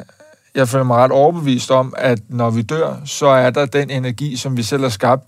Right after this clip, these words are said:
i den tid, vi har brugt her. Øh, jeg tror for eksempel ikke på, at der er et fysisk materialiseret helvede, eller et fysisk materialiseret himmel.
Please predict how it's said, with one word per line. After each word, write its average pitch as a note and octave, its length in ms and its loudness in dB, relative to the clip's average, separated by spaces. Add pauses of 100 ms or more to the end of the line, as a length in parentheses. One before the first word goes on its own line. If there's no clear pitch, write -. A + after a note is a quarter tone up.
(160)
i - 120 -8
den C3 200 -2
tid, C#3 180 -4
vi B2+ 200 -2
har A2+ 140 4
brugt B2 300 -4
her. C3+ 180 0 (720)
Øh, G#2+ 580 2
jeg B2 120 4
tror C3+ 200 2
for A#2 100 0
eksempel A#2+ 360 0
ikke C3 180 0
på, C3+ 180 2
at A#2 140 0
der B2 60 4
er A2+ 140 2
et B2 100 -2
fysisk C3+ 520 -8
materialiseret A#2 760 0
helvede, B2+ 460 0
eller A#2+ 200 2
et A2 80 -2
fysisk C3 380 -6
materialiseret A#2 720 -2
himmel. C3 340 -2